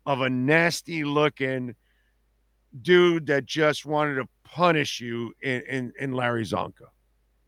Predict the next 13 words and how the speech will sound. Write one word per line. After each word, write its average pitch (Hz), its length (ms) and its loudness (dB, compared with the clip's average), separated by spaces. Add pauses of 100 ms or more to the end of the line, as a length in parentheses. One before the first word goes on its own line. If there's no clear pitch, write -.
(1300)
That 170 220 4
would 170 180 0
be 151 260 2
a, 131 120 -2 (320)
I 202 180 4
think 190 320 -4
that 170 180 4
would, 156 160 -12 (540)
that 247 180 4
would 208 140 -2
be 190 140 -2
something 175 520 -2
that 139 220 4